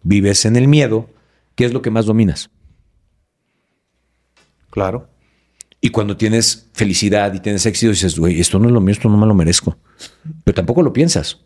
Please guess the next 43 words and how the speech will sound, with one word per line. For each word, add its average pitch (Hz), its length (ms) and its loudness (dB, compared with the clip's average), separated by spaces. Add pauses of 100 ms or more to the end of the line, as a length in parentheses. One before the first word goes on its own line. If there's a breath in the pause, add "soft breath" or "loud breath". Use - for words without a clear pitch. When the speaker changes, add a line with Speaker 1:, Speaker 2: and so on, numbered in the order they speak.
(120)
Speaker 1:
simplemente 120 520 2
lo 135 120 0
rechazas. 117 580 -2 (1900)
Yo 123 140 2
siempre 123 220 -2
decía, 117 260 0
"Échame 123 340 -2
una 147 120 4
alberca 131 260 0
llena 127 260 2
de 98 100 0
mierda", 107 280 2
yo 127 120 0
me 120 80 2
echo 123 120 0
un 120 60 4
clavado 107 360 -2
y, 131 100 2
ay, 165 140 4
nado 151 360 4
y - 40 -2
soy 139 200 -2
como 165 300 0
pez 135 180 0
en 170 140 2
el 107 120 0
agua, 135 220 0
güey, 101 240 0
pero - 160 -2
sácame 151 360 0
de 120 80 2
ahí, 113 200 2
báñame 117 400 0
y 90 60 -4
ponme 123 280 0
bien 113 280 2 (260 loud breath)
y - 60 -8
ponme 143 180 2
en 151 60 4
un 135 60 2
lugar 120 220 2
de 107 80 2
éxito, 143 460 -2